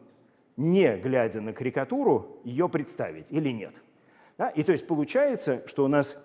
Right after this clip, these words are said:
тоже важное расслоение на образ и на его,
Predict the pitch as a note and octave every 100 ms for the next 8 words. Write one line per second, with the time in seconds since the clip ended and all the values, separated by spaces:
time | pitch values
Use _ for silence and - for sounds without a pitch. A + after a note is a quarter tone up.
0 | - G#3+ A#3 C3+ G#2+ - C#3+ E3 A2 A#2
1 | A#2 A2 C3 C3 A#3+ B3+ C#3+ F#2 - -
2 | A#2+ C#3+ C#3 - B3 A3+ D3+ - - -
3 | F3+ B3 A3 B2 D3 E3+ E3 B2 B2 A#2+
4 | D#3+ A3